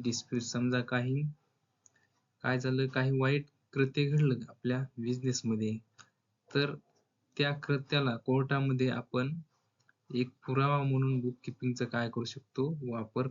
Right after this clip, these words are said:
करू शकतो. समजा एखादा कोण आहे, वर्कर आहे, त्यांनी काय स-, तक्रार केली की माझं पेमेंट दोन महिन्याचं झालेलं नाही, परंतु पेमेंट तर केलेलं आहे, परंतु काय म्हणतो, पेमेंट झालेलं नाही. जर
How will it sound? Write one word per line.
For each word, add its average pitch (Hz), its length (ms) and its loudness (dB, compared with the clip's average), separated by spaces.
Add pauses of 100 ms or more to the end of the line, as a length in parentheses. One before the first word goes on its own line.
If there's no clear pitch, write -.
करू 127 180 0
शकतो. - 520 -6 (500)
समजा 123 260 2
एखादा 131 460 0 (1000)
कोण 131 160 0
आहे, 127 180 0
वर्कर 127 420 2
आहे, 104 220 -4 (340)
त्यांनी 131 180 -2
काय 127 180 0
स-, - 140 -6 (360)
तक्रार 127 340 0
केली 123 320 -4 (640)
की 131 100 -6
माझं 123 320 0 (120)
पेमेंट 127 360 2 (220)
दोन 127 320 2
महिन्याचं 120 420 -2
झालेलं 135 380 2
नाही, 110 120 -6 (680)
परंतु 147 480 2 (500)
पेमेंट 143 360 4
तर 156 100 2
केलेलं 165 320 4
आहे, 117 180 4 (1120)
परंतु 143 300 -2
काय 139 160 0
म्हणतो, 139 260 -2 (100)
पेमेंट 131 360 0
झालेलं 123 400 -2
नाही. 120 340 0
जर 143 220 2